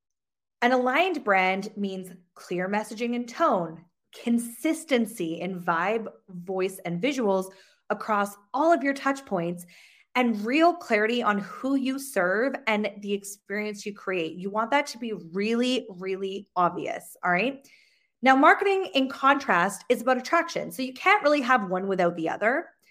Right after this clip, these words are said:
And attraction looks like setting up your online visibility points, your active marketing strategies, and content marketing, things like that. So that is the difference between marketing and branding.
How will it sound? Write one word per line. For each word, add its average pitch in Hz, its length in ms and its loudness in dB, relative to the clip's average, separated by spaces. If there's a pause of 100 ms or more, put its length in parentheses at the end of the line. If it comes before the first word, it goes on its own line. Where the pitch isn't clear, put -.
(480)
And 233 120 4
attraction 269 580 0
looks 226 240 -4
like 214 260 2 (140)
setting 185 340 -2
up 220 140 -4
your 220 160 0
online 185 300 0
visibility 247 500 2
points, 262 560 -6
your 202 160 -4
active 175 320 -4
marketing 254 380 0
strategies, 233 720 2
and 185 280 -2
content 180 480 -4
marketing, - 440 -14
things 190 220 -12
like 165 200 0
that. - 220 -4 (880)
So 208 380 4 (460)
that 262 220 6
is 294 140 2
the 294 80 0
difference 214 600 0
between 208 320 -4
marketing 175 520 -4
and 175 160 -6
branding. 147 440 -6